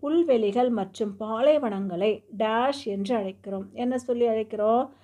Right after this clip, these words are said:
நில வாழ்விடங்கள் அப்படின்னு அழைக்கிறோம். ஒண்ணுக்கான பதில் நில வாழ்விடங்கள். கேள்வி ரெண்டு, ஒரு செல்லால் ஆன உயிரினங்கள் டேஷ் என்று அழைக்கப்படுகிறது. ஒரு செல்லால் ஆன உயிரினங்கள் ஒரு செல் உயிரிகள் என அழைக்கப்படுகிறது.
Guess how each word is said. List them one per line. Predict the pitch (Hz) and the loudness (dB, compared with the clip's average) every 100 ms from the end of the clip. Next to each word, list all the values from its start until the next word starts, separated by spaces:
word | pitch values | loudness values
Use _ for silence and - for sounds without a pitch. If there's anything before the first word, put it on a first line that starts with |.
| _ _ | _ _
நில | 226 220 240 277 294 | -2 2 4 4 4
வாழ்விடங்கள் | 214 196 220 214 208 196 220 285 | 0 2 2 2 0 0 -2 -2
அப்படின்னு | - 196 190 202 254 | -6 -10 -4 -2 -2
அழைக்கிறோம். | 185 180 - 190 208 | -4 -8 -10 -12 -8
ஒண்ணுக்கான | 202 226 226 202 185 | -4 -2 -2 -4 -4
பதில் | 196 233 392 - _ _ - | 4 6 6 2 _ _ -10
நில | 220 226 247 427 - 196 | -4 0 0 0 -6 -8
வாழ்விடங்கள். | 196 190 190 190 190 214 202 - _ _ - | -6 -6 -6 -6 -2 0 0 -4 _ _ 0
கேள்வி | 294 285 254 | 2 4 4
ரெண்டு, | 208 196 196 180 240 427 - _ _ | 4 0 -2 2 4 2 -2 _ _
ஒரு | 294 320 | 6 6
செல்லால் | 311 277 269 277 269 269 | 4 0 2 2 2 4
ஆன | 226 208 208 214 | 2 0 -4 -4
உயிரினங்கள் | 208 233 240 220 196 226 262 | 2 4 4 2 2 4 4
டேஷ் | 226 196 220 247 | 2 -2 -2 -2
என்று | 233 202 226 | -4 -2 -2
அழைக்கப்படுகிறது. | 196 190 214 202 190 185 190 208 202 - - _ _ | -2 -4 -10 -10 -8 -8 -2 -2 -2 -8 -20 _ _
ஒரு | 247 302 349 | 6 6 6
செல்லால் | 349 294 294 285 277 | 2 0 2 0 0
ஆன | 262 240 | 0 2
உயிரினங்கள் | 214 226 214 214 208 302 392 - | 2 2 0 -2 0 0 -2 2
ஒரு | 247 294 285 | 4 6 2
செல் | - 262 262 | 2 2 2
உயிரிகள் | 214 220 214 226 | 2 2 0 0
என | 214 226 | 0 -2
அழைக்கப்படுகிறது. | 254 202 196 202 196 190 190 185 208 196 | -2 -4 -6 -10 -8 -8 -6 -2 -2 -2